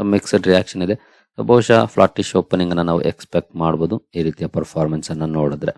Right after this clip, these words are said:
So, as of now ಅಂತ ಗ್ರೇಟ್ ಇಂಡಿಕೇಶನ್ ಏನಿಲ್ಲ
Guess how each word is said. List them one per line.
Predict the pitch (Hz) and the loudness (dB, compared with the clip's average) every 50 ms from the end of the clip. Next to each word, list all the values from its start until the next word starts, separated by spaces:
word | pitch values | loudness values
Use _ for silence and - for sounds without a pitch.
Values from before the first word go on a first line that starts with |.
| _ - | _ -2
So, | - 98 98 | 0 0 2
as | 101 104 | 2 0
of | 98 | 0
now | - 107 101 | 0 0 0
ಅಂತ | 95 92 92 101 98 98 95 - _ _ _ _ _ _ _ _ _ _ _ _ _ _ _ - | 0 2 2 2 2 2 0 -8 _ _ _ _ _ _ _ _ _ _ _ _ _ _ _ -4
ಗ್ರೇಟ್ | 90 90 95 90 - - 82 | 0 2 2 2 2 0 -2
ಇಂಡಿಕೇಶನ್ | 82 85 85 80 - 87 82 78 - 85 82 | -2 0 -2 -2 0 0 0 0 0 -2 -2
ಏನಿಲ್ಲ | 82 80 85 85 104 | 0 2 2 0 0